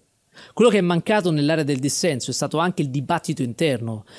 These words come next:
perché come dice, eh, Arnaldo, si sono scannati tra di loro, ma magari si fossero realmente scannati tra di loro. Cioè io, con una persona che non la pensa come me dal punto di vista politico-ideologico, ho molto piacere a confrontarmi, anche duramente,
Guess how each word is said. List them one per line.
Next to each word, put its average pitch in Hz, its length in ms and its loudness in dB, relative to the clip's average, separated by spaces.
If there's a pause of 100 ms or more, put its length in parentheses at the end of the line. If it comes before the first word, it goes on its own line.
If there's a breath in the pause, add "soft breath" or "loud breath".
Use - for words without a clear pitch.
(120)
perché 143 200 -2
come 202 180 0
dice, 165 400 0
eh, 135 300 -2
Arnaldo, 127 760 -2
si - 160 -4
sono 180 220 0
scannati 170 580 -2
tra 151 160 -2
di 143 140 0
loro, 117 340 -4 (280 soft breath)
ma 262 160 2
magari 196 500 4
si 165 140 0
fossero 165 500 0
realmente 170 880 2
scannati 127 540 -4
tra 117 120 -4
di 117 100 -4
loro. 120 340 -6 (800)
Cioè 180 220 2
io, 147 480 4
con 180 140 2
una 196 100 2
persona 233 320 0
che 170 80 -2
non 156 100 0
la 165 80 0
pensa 165 340 -2
come 151 260 -2
me 156 160 0
dal 127 160 -4
punto 196 220 0
di 147 80 0
vista 170 220 -2
politico-ideologico, 135 1080 -2 (300 loud breath)
ho 190 160 6
molto 254 420 6
piacere 196 500 2
a 127 60 -2
confrontarmi, 135 720 -2
anche 233 260 2
duramente, 180 800 0